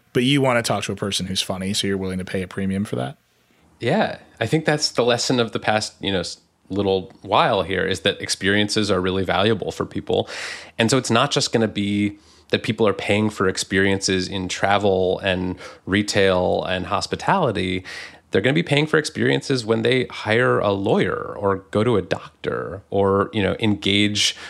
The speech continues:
Speaker 2: um, a marketing firm. I mean, they're, they're not going to be paying for necessarily efficiency,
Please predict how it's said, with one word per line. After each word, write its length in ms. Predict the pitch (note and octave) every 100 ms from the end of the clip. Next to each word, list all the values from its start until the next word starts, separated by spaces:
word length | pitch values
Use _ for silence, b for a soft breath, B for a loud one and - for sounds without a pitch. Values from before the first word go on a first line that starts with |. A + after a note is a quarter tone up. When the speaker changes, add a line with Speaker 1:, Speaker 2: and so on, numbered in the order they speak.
| B
Speaker 2:
um, 340 | - F#2+ F#2 F#2+
a 60 | G#2
marketing 540 | F#2+ C3 - F#2 -
firm. 460 | - - - G#1 C2+
I 40 |
mean, 140 | G2+ F#2+
they're, 220 | G#2+ - -
they're 120 | G#2+
not 360 | G#2 A#2+ B2
going 180 | - A2
to 60 | G2+
be 100 | F#2
paying 460 | - G#2 G2 F#2+
for 560 | - - F#2+ F2+ F2 - B B B B _ _
necessarily 560 | G#2 G#2 G#2+ G#2+ G2 G2
efficiency, 1080 | G2 - - G#2+ G#2 G2 - F2 E2 F#2